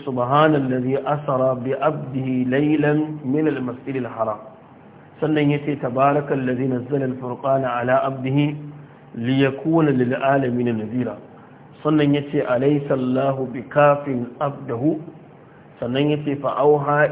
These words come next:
ila abdihi ma auha." Sannan ya ce, "Huwa allazi yunzilu ala abdihi ayatin bayyinatin." Sannan ya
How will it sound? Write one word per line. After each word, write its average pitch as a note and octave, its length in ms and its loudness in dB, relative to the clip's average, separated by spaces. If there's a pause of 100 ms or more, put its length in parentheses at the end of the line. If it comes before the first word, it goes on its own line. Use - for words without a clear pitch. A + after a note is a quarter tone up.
ila B2 320 0
abdihi A#2+ 580 -4
ma B2 300 2
auha." G#2+ 360 -6 (960)
Sannan D3 260 2
ya D3 140 4
ce, D3 80 -2
"Huwa C#3+ 240 2
allazi B2+ 320 0
yunzilu C3 480 -2
ala B2+ 320 4
abdihi C3 420 -4
ayatin C3+ 560 2
bayyinatin." C#3+ 760 2 (520)
Sannan C3+ 280 0
ya D3 100 2